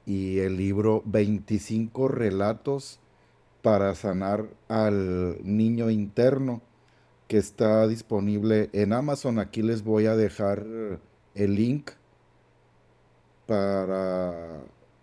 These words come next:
quienes lo quieran comprar y leer.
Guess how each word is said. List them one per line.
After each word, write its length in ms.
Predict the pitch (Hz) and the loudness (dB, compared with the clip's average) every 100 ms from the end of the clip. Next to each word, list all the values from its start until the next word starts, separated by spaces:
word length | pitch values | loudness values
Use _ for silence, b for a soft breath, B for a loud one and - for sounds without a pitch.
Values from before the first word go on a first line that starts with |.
| _ _ _ _ | _ _ _ _
quienes 360 | - 107 101 101 | -4 0 2 0
lo 160 | 101 92 | -2 0
quieran 400 | 110 104 110 110 | 0 2 0 -2
comprar 420 | 104 92 98 98 | -6 -2 -2 -2
y 100 | 110 | -2
leer. 440 | 104 90 98 110 | -2 0 0 -2